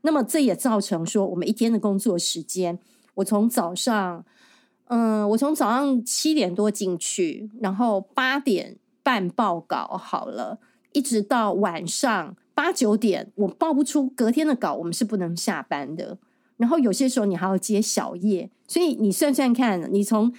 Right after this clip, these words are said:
早上七点多，然后一直到隔天收棚，隔天收棚大概一点多吧，你这样工作时间是多长？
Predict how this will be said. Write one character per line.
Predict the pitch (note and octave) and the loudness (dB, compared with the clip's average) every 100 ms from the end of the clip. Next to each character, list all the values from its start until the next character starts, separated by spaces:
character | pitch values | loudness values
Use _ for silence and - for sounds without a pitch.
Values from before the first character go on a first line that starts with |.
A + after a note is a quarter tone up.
| - _ | -8 _
早 | - G3+ F3+ | -2 0 2
上 | F3+ D4 B3 | 2 2 2
七 | G#3 - C#4+ D4 | 2 2 2 4
点 | B3+ F3+ E3+ | 2 0 0
多， | G3+ F#3+ F#3 F3+ | 2 4 2 0
然 | - | 0
后 | B3+ | 2
一 | D4 | 2
直 | B3+ G#3+ | 2 2
到 | C#4 A3 | 2 2
隔 | - G3 G3 | 0 0 2
天 | G3+ B3+ A#3+ A#3 | 0 2 2 2
收 | A3+ A#3+ G#3+ | 2 2 2
棚， | G#3+ - E3 E3 - _ _ _ _ _ | 0 -2 -2 -4 -12 _ _ _ _ _
隔 | - G#3+ | -2 0
天 | D4 | 0
收 | C#4+ B3 | 0 0
棚 | B3 G#3+ | 0 0
大 | F3+ G3+ | -2 -2
概 | |
一 | - | -2
点 | A3 F3 | -2 -4
多 | - F#3+ F3 D#3+ | -6 -6 -6 -6
吧， | - - _ _ _ | -10 -14 _ _ _
你 | F#3 | -4
这 | F3 | 0
样 | B3+ | 0
工 | A#3 A3 | 2 2
作 | A3+ G3+ | 2 0
时 | - E3+ | -2 -4
间 | F3 F3+ | -4 -4
是 | E3+ | -6
多 | E3+ E3 | -6 -8
长？ | - - - | -10 -16 -18